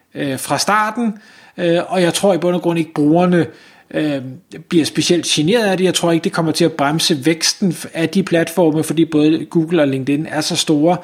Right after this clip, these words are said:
så de nok skal få pushet nok folk, øh, over i den retning. Og vi har jo alle sammen vendet os til, øh, Instagram og, og TikTok og så videre, at, at de har de her reklamer allerede. Så, øh, så det, det synes jeg er spændende.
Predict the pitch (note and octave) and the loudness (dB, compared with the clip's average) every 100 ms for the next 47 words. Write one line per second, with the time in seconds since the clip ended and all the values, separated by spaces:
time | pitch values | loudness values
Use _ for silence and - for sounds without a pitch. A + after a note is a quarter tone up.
0 | - - F3 D#3 D#3 E3 - F3 D#3+ D#3 | -8 -8 -4 -2 0 0 0 -2 -2 -2
1 | - D#3 D#3+ C#3+ - - F3 D#3 - - | 0 2 2 2 0 0 -2 -2 -6 -20
2 | - - - D#3+ C#3 C#3 E3+ D#3+ D#3 D3+ | -20 -20 -4 0 0 0 0 0 0 0
3 | D#3 D3+ C3+ C#3+ F3 D#3+ D#3 - - E3 | 0 0 -2 -2 0 -2 -4 -14 -4 2
4 | D#3 - E3+ F3 D3+ D3 D#3+ D#3+ C3 C#3 | 2 2 0 2 2 2 2 0 0 0
5 | C#3+ E3 C3 B2+ C#3+ C#3+ - - - - | 2 2 0 0 2 2 -2 -20 -10 -2
6 | D3 C3 C3 E3+ D3+ E3+ D#3 C#3 C3 C#3 | 0 0 -2 -2 0 0 2 2 0 -2
7 | B2+ B2+ B2+ B2+ - D#3+ - D3 C#3 C3+ | -4 -2 -2 -6 -2 -2 0 -2 -2 -4
8 | C#3 C3 C#3 C#3+ B2+ A2+ C3 C#3 D3 D3+ | -4 -2 0 0 -2 -8 -8 -2 0 0
9 | D3 - C3+ C3 B2 C3 B2 C3 A2+ A2+ | 0 -2 -2 -2 -6 -6 -4 -4 -4 -6
10 | A2+ G2+ G2+ - _ _ - - - - | -6 -8 -12 -18 _ _ -20 -20 -20 -20
11 | - - - - C#3+ A#2+ A2 G#2 - - | -20 -20 -6 0 0 0 -4 -10 -20 -20
12 | - - - - F#3+ A#3+ A#3+ C4+ C#4 B3 | -20 -20 -18 -6 -2 0 0 2 2 2
13 | C4 - E3+ D3+ | 2 2 0 2